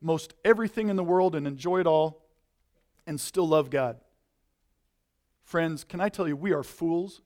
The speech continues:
if we believe that lie. The Bible tells us that the world order and everything in it is under the control of our enemy, the devil.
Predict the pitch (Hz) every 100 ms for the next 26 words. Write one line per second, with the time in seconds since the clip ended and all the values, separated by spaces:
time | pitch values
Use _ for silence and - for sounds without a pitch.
0 | - - 156 143 139 143 151 147 160 156
1 | 165 _ _ _ _ _ _ _ _ _
2 | _ _ _ _ _ _ _ _ _ _
3 | _ 147 165 233 214 - 202 175 147 -
4 | - _ _ _ - 175 190 160 190 240
5 | 214 - 202 208 180 160 170 214 226 214
6 | 185 196 156 - 135 147 202 214 170 175
7 | 151 - 180 175 - 143 147 - 170 156
8 | 131 135 - _ _ 151 135 143 135 -